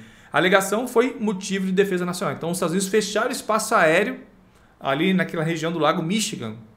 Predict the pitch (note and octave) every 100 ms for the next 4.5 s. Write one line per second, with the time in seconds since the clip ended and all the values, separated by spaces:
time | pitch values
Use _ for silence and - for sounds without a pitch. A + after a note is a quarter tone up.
0 | _ F3+ F3+ D#3 D#3+ D#3 D#3 C4+ D4 D4
1 | - - _ _ - E3 - A#3+ D#4 -
2 | A3+ B3 G#3 D#3 F3+ F#3+ F3+ F3+ F#3+ G3+
3 | G#3+ G#3+ F#3 F3+ G3 F#3 F3+ F3+ F3+ F3+
4 | F3+ F#3 C3 A#2+ G#2+